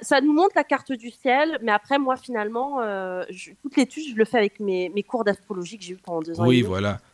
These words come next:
Speaker 2: Bah,
Speaker 1: Parce
Speaker 2: c'est plus
Speaker 1: que,
Speaker 2: fiable, c'est mieux, hein. Hmm.
Speaker 1: mais en fait, oui, parce que ce qui se passe réellement, c'est que quand on fait son thème sur un site, euh, gratuit, en fait, ils vous disent juste les trucs, euh, bateaux,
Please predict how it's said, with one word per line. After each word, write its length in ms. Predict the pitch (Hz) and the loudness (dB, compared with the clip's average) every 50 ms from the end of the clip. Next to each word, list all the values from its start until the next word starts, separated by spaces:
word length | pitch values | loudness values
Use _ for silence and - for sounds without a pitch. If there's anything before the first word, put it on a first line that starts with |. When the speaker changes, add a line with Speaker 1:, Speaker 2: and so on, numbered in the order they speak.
| _ _ _ _ | _ _ _ _
Speaker 2:
Bah, 160 | - 95 101 98 - | -2 0 0 2 4
Speaker 1:
Parce 80 | 226 | 4
Speaker 2:
c'est 140 | 220 - - | 4 2 0
plus 120 | - 202 | -2 0
Speaker 1:
que, 40 | 233 233 | 2 2
Speaker 2:
fiable, 300 | 220 214 208 208 202 202 | 4 4 4 2 2 0
c'est 160 | 196 202 143 85 | -2 -2 -2 -2
mieux, 320 | 87 95 107 113 107 87 | -2 0 0 0 0 -2
hein. 120 | 85 92 90 _ _ _ _ _ _ _ _ _ _ _ | -4 -6 -10 _ _ _ _ _ _ _ _ _ _ _
Hmm. 120 | - 95 143 | -4 0 2
Speaker 1:
mais 100 | 240 240 | 2 4
en 140 | - 247 247 | 4 2 2
fait, 320 | - - 285 277 - - - | 2 2 2 2 0 -2 -2
oui, 220 | 277 285 285 294 | -2 -2 -2 0
parce 220 | - 247 226 - - | -2 -2 -4 -4 -6
que 80 | 247 - | -12 -12
ce 120 | - - | -12 -12
qui 140 | - - 302 | -10 -8 -8
se 100 | - - | -8 -4
passe 320 | - 240 190 180 - - _ | -2 -2 -2 -2 -6 -14 _
réellement, 640 | - 196 185 247 294 277 262 262 254 240 233 254 196 - | -12 -4 2 4 6 6 6 6 4 4 2 2 0 -2
c'est 200 | - - - 247 | -6 -10 -10 -10
que 120 | - - | -10 -10
quand 300 | 233 - - 311 339 302 - | -8 -4 0 0 0 0 -2
on 120 | 262 269 | -4 -6
fait 380 | - - - - 262 254 254 - _ | -8 -8 -4 -2 0 0 0 -2 _
son 640 | _ - - 233 214 208 202 196 196 190 190 185 180 - _ | _ -12 -8 -6 -4 -4 -4 -4 -6 -8 -8 -10 -12 -10 _
thème 320 | - 294 254 220 180 160 135 - _ | 0 2 2 2 2 0 -2 -4 _
sur 340 | _ - - - 208 202 190 | _ -20 -12 -10 -6 -2 0
un 720 | 185 180 175 170 165 165 160 156 156 143 131 80 69 55 - _ _ | 2 2 2 2 0 0 -2 -2 -4 -4 -6 -8 -14 -18 -20 _ _
site, 460 | _ _ - - - 294 277 _ - 233 | _ _ -10 -8 -6 -6 -6 _ -6 -4
euh, 160 | 208 190 180 | -4 -4 -2
gratuit, 460 | - - 220 208 - - - - - _ _ _ - - - _ _ _ _ _ _ | -2 -2 -4 -4 -4 -8 -16 -16 -16 _ _ _ -20 -20 -20 _ _ _ _ _ _
en 120 | - 220 | -2 -2
fait, 320 | 214 - - 269 294 330 349 - | 0 0 2 2 2 2 0 -4
ils 120 | 233 240 | -8 -8
vous 120 | 214 233 | -8 -8
disent 200 | 214 214 277 277 | -6 -6 -6 -6
juste 200 | 247 277 311 - | -6 -8 -6 -4
les 100 | 392 - | -4 -4
trucs, 400 | - - - 294 277 - - - _ _ _ _ - | -4 -4 -4 -4 -4 -4 -8 -20 _ _ _ _ -6
euh, 220 | 190 185 175 165 | -4 -4 -4 0
bateaux, 420 | 151 151 190 - - 330 403 - | 0 0 0 4 4 4 4 4